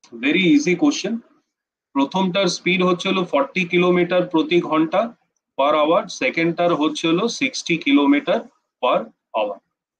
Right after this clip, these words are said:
প্রথমটার, মানে আমি যদি স্পিডের রেশিওটা ধরে নিই, স্পিডের রেশিওটা ধরে নিই, তাহলে two is to three হচ্ছে হলো speed ratio,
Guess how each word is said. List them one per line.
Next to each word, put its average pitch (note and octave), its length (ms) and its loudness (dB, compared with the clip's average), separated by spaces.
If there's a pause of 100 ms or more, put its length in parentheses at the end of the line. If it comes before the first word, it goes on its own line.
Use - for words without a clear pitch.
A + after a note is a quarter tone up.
(580)
প্রথমটার, F3 580 0 (760)
মানে D3+ 160 2 (120)
আমি G3+ 200 -4
যদি G#3 160 -4 (120)
স্পিডের F3 460 0 (140)
রেশিওটা G3 500 -2 (100)
ধরে F3+ 260 2
নিই, E3+ 120 -2 (300)
স্পিডের D#3+ 480 -2 (120)
রেশিওটা F#3 500 0 (120)
ধরে F3 260 2
নিই, E3+ 120 -2 (360)
তাহলে E3+ 340 0 (240)
two E3+ 140 4 (100)
is F3+ 180 -4
to G3+ 60 -10 (140)
three F#3 280 -2
হচ্ছে - 240 -4
হলো F#3+ 120 -2 (100)
speed F3+ 260 -2 (120)
ratio, F#3+ 320 -2